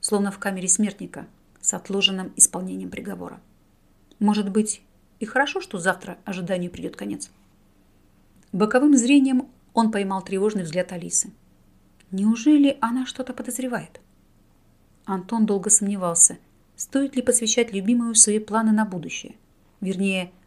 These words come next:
в их полное отсутствие. Изменить ведь все равно было ничего нельзя. Так зачем же ей терзаться ожиданием его смерти вместе с ним? Пусть уж лучше для нее все будет выглядеть как несчастный случай, типа неаккуратное обращение с особо вредоносными венскими техниками.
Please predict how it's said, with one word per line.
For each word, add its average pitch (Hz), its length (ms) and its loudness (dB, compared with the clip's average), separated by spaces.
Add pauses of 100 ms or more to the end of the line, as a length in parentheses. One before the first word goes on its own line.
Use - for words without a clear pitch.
в 190 100 -2
их - 180 -4
полное 202 380 2
отсутствие. - 560 -6 (760)
Изменить 190 520 4
ведь 185 120 -2
все - 180 2
равно 226 260 8
было 180 220 2
ничего 175 280 -2
нельзя. 180 360 -2 (1080)
Так 175 180 -4
зачем 196 360 2
же 226 120 4
ей 233 120 2
терзаться 226 540 2
ожиданием 214 440 0
его 190 200 -2
смерти 226 380 -2
вместе 214 260 -4
с - 140 0
ним? - 140 -12 (840)
Пусть 370 260 0
уж 190 140 -2
лучше 254 280 2
для 190 120 2
нее 220 260 6
все 233 180 4
будет 208 260 -2
выглядеть 220 380 -2
как - 160 -10
несчастный 208 400 0
случай, - 460 2 (460)
типа 208 240 -4
неаккуратное 190 560 -2
обращение 220 580 -2 (360)
с - 100 2
особо 185 300 6
вредоносными 185 640 0
венскими 180 400 0
техниками. - 480 -12